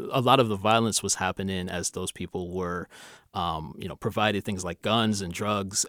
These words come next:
And, um, and this is where the C I A operatives, um, aspect of it comes into, comes into play. And, you know, if you talk to, again, like, my father would always say, "Yeah, we,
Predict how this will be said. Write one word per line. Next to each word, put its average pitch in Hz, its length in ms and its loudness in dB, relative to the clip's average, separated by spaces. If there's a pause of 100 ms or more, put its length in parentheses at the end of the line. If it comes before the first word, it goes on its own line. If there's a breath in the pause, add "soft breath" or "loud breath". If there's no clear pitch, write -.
And, 90 480 -4 (100)
um, 90 260 -4
and 107 120 -2
this 131 160 4
is 113 120 0
where 104 280 0
the 92 200 -2
C - 240 0
I 101 100 4
A 101 180 2
operatives, 90 760 -2
um, 90 360 -4
aspect 92 480 -4
of 87 120 -4
it 85 300 -6
comes 180 260 2
into, - 220 4 (280 loud breath)
comes 220 220 10
into 208 120 10
play. 185 360 8
And, 123 120 4
you 165 120 8
know, 170 80 4
if 151 160 2
you 151 80 2
talk 185 280 4
to, 147 280 6
again, 107 440 2 (240 loud breath)
like, 107 100 -2
my 107 160 6
father 110 340 4
would 104 100 4
always 104 220 4
say, 113 160 4
"Yeah, 127 220 0
we, 120 240 0